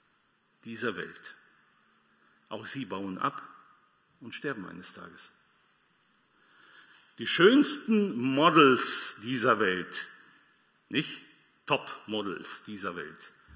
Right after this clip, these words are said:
werden irgendwann schrumpelig und plötzlich li-,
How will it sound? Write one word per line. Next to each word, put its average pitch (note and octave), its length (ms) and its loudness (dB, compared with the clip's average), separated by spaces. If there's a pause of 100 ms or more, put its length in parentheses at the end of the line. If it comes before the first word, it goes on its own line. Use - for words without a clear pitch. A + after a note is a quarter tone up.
(180)
werden A#2 320 -2
irgendwann B2+ 440 -2
schrumpelig D#3+ 760 -4 (2500)
und - 120 -14
plötzlich A#2+ 360 -6
li-, B2 300 -8